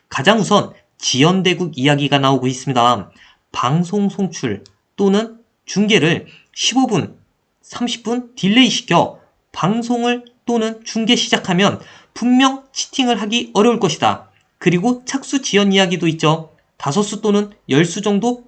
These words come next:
지연 중계하면 어떤 치팅도 불가능할 것이라는 추측도 나오고 있습니다. 또한 전파 차단으로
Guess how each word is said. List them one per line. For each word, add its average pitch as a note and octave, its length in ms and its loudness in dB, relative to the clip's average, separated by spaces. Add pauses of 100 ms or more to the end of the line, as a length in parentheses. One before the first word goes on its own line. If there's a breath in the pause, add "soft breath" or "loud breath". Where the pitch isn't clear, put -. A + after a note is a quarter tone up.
지연 G#3+ 320 0
중계하면 F#3+ 560 2 (160 loud breath)
어떤 G3+ 420 -2
치팅도 A3+ 600 -4 (120)
불가능할 F3 720 0
것이라는 E3+ 480 -2
추측도 - 400 -6
나오고 E3 300 2
있습니다. D#3+ 560 2 (500 loud breath)
또한 B3+ 480 4 (300 loud breath)
전파 A3 480 -2
차단으로 C4 720 0